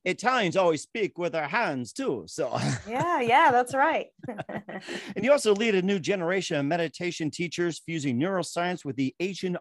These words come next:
Speaker 1: art of meditation. This is something groundbreaking, and, um, you know, tell us about that. And what inspired you to, um, lead that, uh,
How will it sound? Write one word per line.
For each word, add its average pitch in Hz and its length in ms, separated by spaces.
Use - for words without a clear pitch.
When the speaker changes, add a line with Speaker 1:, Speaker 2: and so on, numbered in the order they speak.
Speaker 1:
art 165 260
of 160 220
meditation. 156 760
This 127 160
is 123 100
something 135 320
groundbreaking, 139 800
and, 117 200
um, 120 240
you 127 60
know, 127 60
tell 151 200
us 143 100
about 135 280
that. 143 240
And 123 140
what 320 140
inspired 226 560
you 113 140
to, 135 300
um, 123 260
lead 156 240
that, 135 320
uh, 127 220